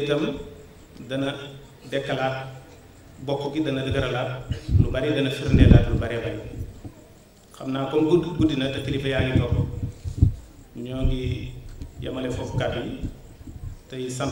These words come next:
bu baax a baax rek, di gërëm, di xam leen ne daal, eh, suñu xol sedd na,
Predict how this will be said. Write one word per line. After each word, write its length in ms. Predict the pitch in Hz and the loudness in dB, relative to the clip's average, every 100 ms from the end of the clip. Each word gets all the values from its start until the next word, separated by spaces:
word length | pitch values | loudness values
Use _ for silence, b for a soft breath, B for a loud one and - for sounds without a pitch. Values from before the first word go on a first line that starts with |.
| 123 | -4
bu 100 | 117 | -4
baax 200 | 127 147 | -2 0
a 40 | 139 | 0
baax 140 | 135 - | -2 -2
rek, 120 | 135 - - 127 | -4 -8 -10 -6
di 60 | |
gërëm, 240 | 123 135 - - - - - - - - - | -2 0 0 -4 -10 -14 -20 -20 -20 -16 -12
di 60 | |
xam 200 | 123 135 131 | -4 -2 0
leen 120 | 131 | -2
ne 80 | 123 | -2
daal, 200 | 127 - - - - - - - - - - - | -2 -2 -4 -10 -16 -20 -20 -20 -20 -20 -20 -18
eh, 560 | 127 123 123 123 - - - - - - | -12 -8 -8 -8 -10 -14 -16 -20 -20 -14
suñu 220 | - 135 | -4 -4
xol 160 | - - | -2 -2
sedd 320 | 139 - - | 0 -2 -2
na, 140 | 165 | -4